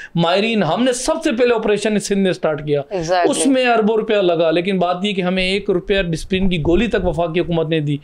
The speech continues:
Speaker 1: ये वो वसाइल है जो सिंध हुकूमत जो है वो अपने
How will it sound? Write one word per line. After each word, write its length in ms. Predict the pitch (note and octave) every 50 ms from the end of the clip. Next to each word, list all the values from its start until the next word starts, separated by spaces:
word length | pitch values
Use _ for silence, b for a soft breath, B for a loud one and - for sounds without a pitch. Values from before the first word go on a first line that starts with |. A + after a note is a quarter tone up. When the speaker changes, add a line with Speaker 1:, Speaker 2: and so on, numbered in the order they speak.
| B B B B B B B
Speaker 1:
ये 180 | E3+ F#3+ A3
वो 220 | A3+ G#3+ B3+ C4+ B3
वसाइल 380 | A3+ G#3+ - G#3 G3 G3 G#3
है 80 | G#3+ A3
जो 140 | F#3+ G#3+ G#3+
सिंध 320 | G#3 - A3+ A3 G#3+ G3
हुकूमत 480 | F3+ D#3+ - - E3 E3 F#3 G#3 G3 G#3 G#3
जो 120 | E3+ F#3
है 100 | F3 F#3
वो 120 | G3 G3 G3
अपने 420 | F#3 E3+ - F#3+ F#3+ G3+ G3+ F#3+